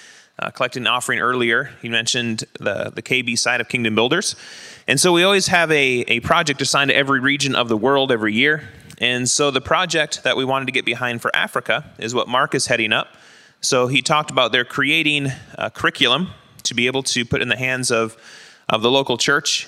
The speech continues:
in our African countries. And in so doing, equipping that church to be able to reach their Muslim neighbor. So they're creating eight books, and it's from scholars of, of different places around the world to be able to say, "Here is how this can be done. We can do this together."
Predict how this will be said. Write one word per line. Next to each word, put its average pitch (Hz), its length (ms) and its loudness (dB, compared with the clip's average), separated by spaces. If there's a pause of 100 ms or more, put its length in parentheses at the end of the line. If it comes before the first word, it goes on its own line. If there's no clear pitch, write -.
in 113 160 0
our 110 140 4
African 120 500 0
countries. 147 680 -2 (460)
And 127 540 2 (380)
in 151 140 4
so 151 240 4
doing, 131 460 2
equipping 147 500 0
that 110 160 2
church - 340 0
to - 60 0
be 131 60 0
able 123 100 0
to 131 120 -2
reach 131 180 -4
their 123 80 0
Muslim 113 320 -2
neighbor. 98 320 -4 (480)
So - 140 0
they're 135 120 0
creating 139 460 -2
eight 147 240 -2
books, - 520 -2 (220)
and 113 240 -4
it's - 180 -4
from 117 480 -2 (400)
scholars 156 720 2
of, - 640 -6
of 50 400 -12
different 139 280 -4
places 143 320 2
around 120 180 2
the 113 80 2
world 143 300 2
to - 80 -4
be 131 80 4
able 135 160 0
to 135 120 -2
say, 127 300 2
"Here 156 380 0
is 160 160 0
how 135 220 0
this 127 200 -2
can 123 260 -2
be 113 120 -2
done. 110 260 0
We 110 80 0
can 117 160 -2
do 123 140 0
this 120 180 -2
together." 104 500 -2